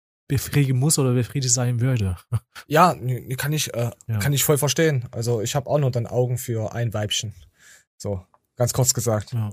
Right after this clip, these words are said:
Speaker 2: Also ich würde mich ja auch schlecht fühlen, auch, äh, auch wenn man dann mit einer anderen Frau, wenn die dich, du bist in einer Beziehung und dich flirtet halt eine andere Frau oder so an,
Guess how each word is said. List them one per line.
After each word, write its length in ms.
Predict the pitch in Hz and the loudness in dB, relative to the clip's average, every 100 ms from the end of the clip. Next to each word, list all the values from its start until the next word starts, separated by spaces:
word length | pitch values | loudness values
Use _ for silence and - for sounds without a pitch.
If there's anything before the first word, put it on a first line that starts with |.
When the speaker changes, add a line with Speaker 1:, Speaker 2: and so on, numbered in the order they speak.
| - | -4
Speaker 2:
Also 340 | 107 104 95 _ _ _ - - - - | -4 -2 -6 _ _ _ -12 -6 -4 0
ich 100 | 123 | 4
würde 180 | 190 214 | 6 6
mich 100 | 208 | 8
ja 100 | 208 | 8
auch 120 | 165 | 8
schlecht 280 | 143 170 175 | 6 4 4
fühlen, 300 | 156 139 120 | 4 4 4
auch, 200 | 117 131 | 0 0
äh, 320 | 135 139 127 | 2 4 4
auch 200 | 117 131 | 2 2
wenn 80 | 151 | 2
man 160 | 156 143 | 2 4
dann 200 | 143 143 | 2 2
mit 160 | 139 | 0
einer 100 | 139 | 0
anderen 300 | 120 160 143 | 0 0 0
Frau, 480 | 127 123 131 135 - - _ _ _ _ | -2 0 2 2 0 -4 _ _ _ _
wenn 100 | 131 | 0
die 120 | 139 | 0
dich, 200 | 127 127 - | 0 -2 -4
du 180 | 123 127 | -6 -2
bist 140 | 165 | 2
in 60 | 170 | 2
einer 60 | 135 | 2
Beziehung 320 | 127 160 156 | 2 2 4
und 60 | |
dich 140 | 135 123 | 4 0
flirtet 520 | - 127 - 139 139 | -2 -4 2 2 4
halt 100 | 127 | 0
eine 100 | 127 | 0
andere 200 | 123 131 | 0 0
Frau 180 | - 123 | 2 4
oder 120 | 117 | 4
so 140 | 107 110 | 2 2
an, 260 | 131 131 | 2 0